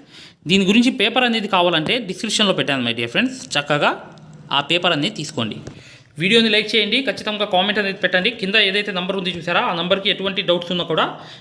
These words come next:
WhatsApp, ఎస్ఎంఎస్ ద్వారా నాకు తెలియపరచండి. నేను ప్రతిదానికి సమాధానం చెప్తాను, my dear friends.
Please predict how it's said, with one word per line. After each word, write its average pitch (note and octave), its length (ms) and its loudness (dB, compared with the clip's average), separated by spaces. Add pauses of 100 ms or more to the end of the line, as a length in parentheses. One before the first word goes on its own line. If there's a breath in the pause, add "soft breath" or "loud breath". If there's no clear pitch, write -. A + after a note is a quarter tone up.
(140 loud breath)
WhatsApp, A3 380 0
ఎస్ఎంఎస్ F#3 260 -4
ద్వారా D#3+ 320 2
నాకు D#3+ 180 -4
తెలియపరచండి. E3+ 580 -2
నేను G3 140 0
ప్రతిదానికి F3 540 0
సమాధానం D#3+ 400 -2
చెప్తాను, C3 300 -2
my A#2+ 100 2
dear B2 140 -2
friends. C4+ 200 0